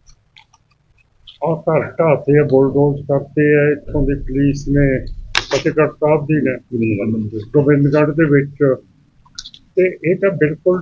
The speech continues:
ਨਜਾਇਜ਼ ਕਾਰਵਾਈ ਹੈ। ਤੇ ਜੇ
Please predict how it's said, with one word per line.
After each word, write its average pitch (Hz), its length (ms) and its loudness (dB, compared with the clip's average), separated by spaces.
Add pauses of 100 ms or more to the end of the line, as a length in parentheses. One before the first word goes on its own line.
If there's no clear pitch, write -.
(120)
ਨਜਾਇਜ਼ 143 440 2 (120)
ਕਾਰਵਾਈ 147 580 0
ਹੈ। 120 200 -2 (1000)
ਤੇ 175 120 4
ਜੇ 143 200 2